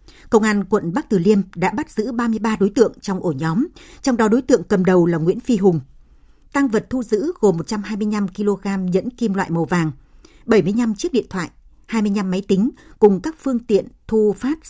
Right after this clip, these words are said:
sóng mạng viễn thông, các loại hộp nhựa, phiếu bảo hành in nhãn hiệu Tập đoàn Bảo Minh. Tại cơ quan công an, các đối tượng khai nhận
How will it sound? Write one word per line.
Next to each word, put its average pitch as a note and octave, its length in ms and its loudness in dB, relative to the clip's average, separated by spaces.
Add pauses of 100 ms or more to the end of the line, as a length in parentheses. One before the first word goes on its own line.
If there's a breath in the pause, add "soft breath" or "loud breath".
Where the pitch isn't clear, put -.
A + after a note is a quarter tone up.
sóng G3+ 300 -2
mạng A3 180 -4
viễn G3 120 -4
thông, G#3+ 220 2 (480 loud breath)
các D#4+ 140 -6
loại C#4 120 -2
hộp F#3+ 160 -4
nhựa, F#3 260 4 (240)
phiếu G#3 220 2
bảo A#3+ 180 -4
hành E3 400 -6
in G#3+ 180 -6
nhãn G3+ 260 -6
hiệu A3 280 0
Tập F3 160 -4
đoàn D#3+ 200 -2
Bảo D#3+ 140 -2
Minh. F#3 200 0 (920 loud breath)
Tại A3+ 120 -4
cơ C4+ 100 -4
quan C#4+ 180 -4
công C4 160 -2
an, B3 260 -4
các B3 120 -6
đối A#3 120 0
tượng A#3+ 200 0
khai G#3 200 -6
nhận G3+ 220 0